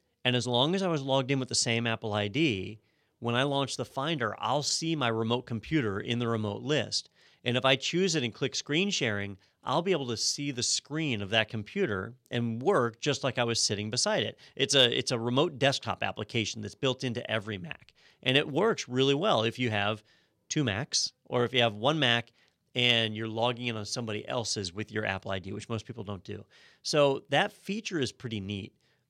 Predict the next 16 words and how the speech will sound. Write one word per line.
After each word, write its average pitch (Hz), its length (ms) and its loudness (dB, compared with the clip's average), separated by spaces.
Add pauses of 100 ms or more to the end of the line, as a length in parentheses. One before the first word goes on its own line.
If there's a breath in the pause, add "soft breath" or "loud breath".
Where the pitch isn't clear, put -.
(260)
but 147 640 0 (180)
it 139 160 -4
requires 139 640 -2
servers 113 540 -2
at 101 80 -2
Apple's 107 320 -2
headquarters 104 560 -4
to 110 100 -8
work. 104 380 -2 (560 soft breath)
How 160 200 -2
do 226 60 -2
you 220 100 -2
find 127 640 0
this 95 200 -6
remote 117 220 0
computer, 110 560 -4